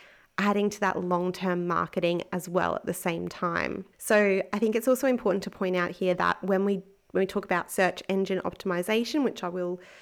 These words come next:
go into in future episodes, that's also part of distributing our content marketing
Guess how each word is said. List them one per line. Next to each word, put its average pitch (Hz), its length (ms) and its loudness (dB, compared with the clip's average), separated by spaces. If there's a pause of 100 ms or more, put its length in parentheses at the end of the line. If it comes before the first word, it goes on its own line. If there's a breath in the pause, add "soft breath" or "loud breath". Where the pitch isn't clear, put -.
(200 loud breath)
go 202 120 4
into 226 300 2
in 202 140 2
future 196 380 -2
episodes, 180 800 0 (180)
that's 226 280 2
also 233 360 4
part 196 380 2
of 185 100 -2
distributing 190 540 0
our 175 80 2
content 196 500 0
marketing 240 520 2